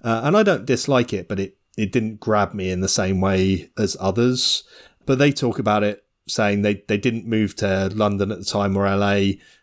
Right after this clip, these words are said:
'cause they wanted to keep their originality. And they say, "Otherwise, we would have been part of a professional world. We never really wanted to do that. We wanted to be more like normal guys who do some crazy stuff in the studio with a free spirit."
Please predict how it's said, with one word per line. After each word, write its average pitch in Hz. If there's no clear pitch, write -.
'cause 107
they 120
wanted 110
to -
keep 113
their 117
originality. 123
And 107
they 104
say, 104
"Otherwise, 110
we 107
would 98
have 98
been 101
part 110
of 98
a 92
professional 104
world. 101
We 110
never 104
really 101
wanted 98
to 104
do 101
that. 95
We 104
wanted 101
to -
be 104
more 101
like 101
normal 98
guys 98
who 101
do 101
some 104
crazy 98
stuff -
in 95
the 90
studio 95
with 95
a 90
free 98
spirit." 95